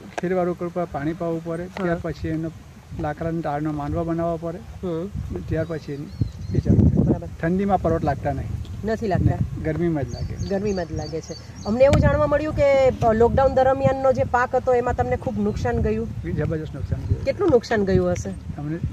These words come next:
Speaker 1: સિત્તેર ટકા, ત્રીસ ટકા છે અમારી પાસે. મોટી મોટી નથી મતલબ, ત્રીસ ટકા આવે.
Speaker 2: બરાબર.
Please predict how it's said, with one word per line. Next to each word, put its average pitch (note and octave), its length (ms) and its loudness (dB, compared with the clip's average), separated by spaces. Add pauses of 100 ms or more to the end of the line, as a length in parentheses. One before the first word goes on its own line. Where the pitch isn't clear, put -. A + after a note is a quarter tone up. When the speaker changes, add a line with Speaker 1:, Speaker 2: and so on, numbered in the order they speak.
Speaker 1:
સિત્તેર F3+ 280 2
ટકા, - 240 -10 (160)
ત્રીસ F3 220 -4
ટકા D3 280 -8 (360)
છે D3+ 60 -4
અમારી C3 240 -6
પાસે. - 320 -8
મોટી F3+ 200 4
મોટી F#3+ 200 2
નથી D#3+ 260 -4
મતલબ, C#3 460 -10
ત્રીસ E3+ 160 -6
ટકા C#3+ 260 -8
આવે. - 380 -4
Speaker 2:
બરાબર. F3+ 280 0